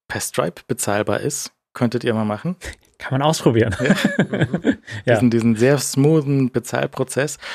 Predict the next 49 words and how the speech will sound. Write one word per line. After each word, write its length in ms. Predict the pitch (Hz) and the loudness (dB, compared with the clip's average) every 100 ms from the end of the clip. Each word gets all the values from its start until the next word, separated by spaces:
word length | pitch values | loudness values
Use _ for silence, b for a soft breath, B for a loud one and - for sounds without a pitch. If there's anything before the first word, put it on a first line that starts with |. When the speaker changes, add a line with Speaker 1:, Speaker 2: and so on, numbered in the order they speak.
| B | B
Speaker 1:
Und 60 | 135 | -2
dann 80 | 127 | 0
könnt 180 | 160 | 2
ihr 60 | 151 | 2
dagegen 320 | 135 139 131 | 2 2 0
vergleichen, 480 | - 113 131 175 139 | 0 0 -2 0 0
den 120 | 117 | 2
Bits 160 | 143 135 | 0 0
und 60 | |
so 80 | 120 | -2
Plus 300 | 117 - 190 | 0 0 0
Bezahlprozess 800 | - 123 - 110 - 117 - 120 | -2 -4 -2 -4 -2 -4 -4 -4
bei 160 | - 113 | -2 -4
Fastspring, 560 | 123 131 - 120 117 | -2 -4 -4 -2 0
der 180 | 117 117 | 0 0
aussieht 360 | 120 127 135 - | 0 -2 -6 -2
wie 40 | |
neunzehnhundertneunzig. 880 | 127 135 147 143 143 143 - 95 - _ _ _ - | 0 0 0 0 -2 -4 -4 -8 -10 _ _ _ -6
Aber 100 | 123 | -2
man 100 | 127 | 0
kann 160 | 139 135 | 0 0
nichts 180 | 139 - | 0 0
dagegen 300 | 139 147 165 | 0 -2 -4
tun. 260 | 139 98 _ _ _ _ _ - | -8 -10 _ _ _ _ _ -4
Speaker 2:
Aussehen, 640 | 120 123 - 113 95 98 | 2 2 4 4 2 0
Aussehen 340 | 107 120 117 | 0 2 2
ist 140 | 101 87 | 0 -2
nicht 160 | 98 | -4
alles. 280 | 90 82 - b | -6 -8 -12 b
Speaker 3:
Naja, 220 | - 151 160 | -2 0 2
wir 60 | |
haben 100 | - | 2
Speaker 2:
Aber 80 | 117 | 2
Speaker 3:
ja 100 | - | 2
heute, 280 | 175 233 240 - | 2 0 -4 -10
wir 140 | 156 | -4
haben 120 | 180 269 | -4 -2
ja 120 | 220 | -2
heute 180 | 226 202 | -2 -6
über, 300 | 202 180 175 | -4 -4 -4
bei 160 | 165 | -4
Commodore 480 | - 160 143 185 202 | -4 -6 -2 -2 -2
gelernt, 440 | 175 160 165 175 | -2 0 0 -2
diese 360 | 151 147 143 139 | -12 -6 -2 -2
neunzehnhundertneunzig 680 | 147 170 156 147 160 151 143 | -2 -6 -6 -4 -4 -6 -2
Vibes 300 | 139 135 - | 0 0 -4
sind 300 | 170 170 - | -6 -6 -4
einfach 420 | 143 151 131 - | -2 0 0 0
gut, 220 | 214 269 | -2 -4